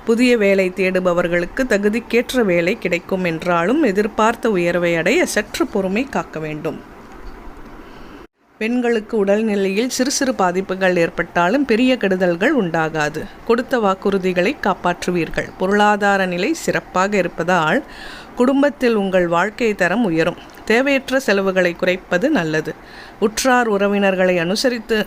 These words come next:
நடந்து கொண்டால் ஓரளவுக்கு அனுகூல பலனை அடைய முடியும். சுபகாரிய முயற்சிகளில் இடையூறு இருந்தாலும் வெற்றி பெறுவீர்கள். பணிபுரியும் பெண்களுக்கு எதிர்பாராத இடமாற்றங்கள் உண்டாகும்.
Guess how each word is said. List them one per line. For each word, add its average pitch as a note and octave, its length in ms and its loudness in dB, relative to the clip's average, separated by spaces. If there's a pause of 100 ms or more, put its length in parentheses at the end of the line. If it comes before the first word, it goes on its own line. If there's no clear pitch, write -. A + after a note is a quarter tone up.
(360)
நடந்து F#3 380 0
கொண்டால் F3 500 2
ஓரளவுக்கு A3 600 2
அனுகூல G#3 460 2
பலனை E3 400 -4
அடைய D#3 300 0
முடியும். C#3+ 360 -8 (440)
சுபகாரிய A#3+ 600 2
முயற்சிகளில் F#3 720 0
இடையூறு A3+ 440 2
இருந்தாலும் F3 580 0
வெற்றி A#3+ 260 -2
பெறுவீர்கள். D#3 560 -2 (100)
பணிபுரியும் G#3 680 0
பெண்களுக்கு F3+ 600 0
எதிர்பாராத F#3+ 840 0 (280)
இடமாற்றங்கள் G3 880 0
உண்டாகும். D#3 640 -6